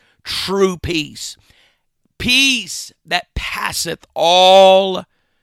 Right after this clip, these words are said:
peace that is greater than all of our tribulations, all of our struggles, all of our worries. Peace in the name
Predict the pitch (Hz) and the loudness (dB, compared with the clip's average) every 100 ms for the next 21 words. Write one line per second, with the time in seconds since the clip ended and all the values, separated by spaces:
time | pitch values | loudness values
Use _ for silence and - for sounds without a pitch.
0 | _ _ _ - 247 277 277 214 - - | _ _ _ -6 -2 -2 -4 -6 -12 -10
1 | 180 175 135 131 151 170 190 185 175 160 | -8 -8 -10 -12 -4 -2 -2 -2 -2 -2
2 | 165 165 175 185 196 196 196 180 175 175 | -2 2 4 6 6 4 2 0 0 -2
3 | 165 - 160 139 147 196 214 - 214 214 | -2 -8 -10 -8 -4 -4 -2 -4 -4 -6
4 | 196 - _ _ - 156 156 143 120 117 | -10 -14 _ _ -4 -2 0 -2 -4 -8
5 | 117 - - 156 190 185 196 190 170 - | -8 -10 -10 0 0 0 -2 -6 -10 -18
6 | _ _ 135 147 143 127 120 113 - 131 | _ _ 0 2 2 -2 -6 -6 -6 -4
7 | 139 185 190 190 185 185 - - _ _ | 2 4 4 2 -2 -6 -16 -20 _ _
8 | _ - 262 285 285 226 - - - _ | _ -6 -2 -2 -2 -6 -10 -14 -16 _
9 | _ _ - 160 143 131 143 160 170 175 | _ _ -12 -8 -6 -4 -4 -2 -2 -2
10 | 175 175 | -4 -8